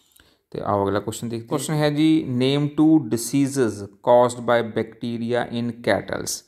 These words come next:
ਤੇ ਕੈਟਲਸ ਦੇ ਵਿੱਚ ਆਪਣੇ ਕੋਲ ਕੋਈ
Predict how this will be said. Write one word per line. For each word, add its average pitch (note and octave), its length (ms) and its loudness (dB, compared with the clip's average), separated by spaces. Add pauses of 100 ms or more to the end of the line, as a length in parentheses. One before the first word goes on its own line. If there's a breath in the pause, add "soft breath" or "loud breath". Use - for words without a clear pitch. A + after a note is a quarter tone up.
(520)
ਤੇ G#2 120 -8
ਕੈਟਲਸ A#2 480 -2
ਦੇ B2 160 -2
ਵਿੱਚ A#2+ 240 -4
ਆਪਣੇ A#2 260 -2
ਕੋਲ A2+ 200 -4
ਕੋਈ A2+ 240 -4